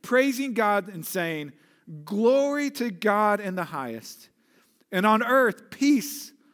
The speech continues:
among those with whom he is pleased." When the angels went away from them into heaven, the shepherds said to one another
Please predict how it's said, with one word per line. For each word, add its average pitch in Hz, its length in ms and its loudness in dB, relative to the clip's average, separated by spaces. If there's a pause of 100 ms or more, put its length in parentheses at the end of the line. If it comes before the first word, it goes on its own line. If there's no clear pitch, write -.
(140)
among 170 300 -2
those 165 560 0 (240)
with 156 200 -4
whom 170 260 -10
he 165 200 -8
is 156 240 -6
pleased." 110 640 -12 (1600)
When 143 120 -10
the 175 140 -2
angels 185 420 0
went 185 160 -4
away 180 300 2
from 165 240 -6
them 123 380 -6 (180)
into 165 300 -2
heaven, 156 400 0 (920)
the 143 100 -2
shepherds 190 440 -2
said 214 280 -2
to 190 100 -12
one 139 180 -8
another 110 480 -10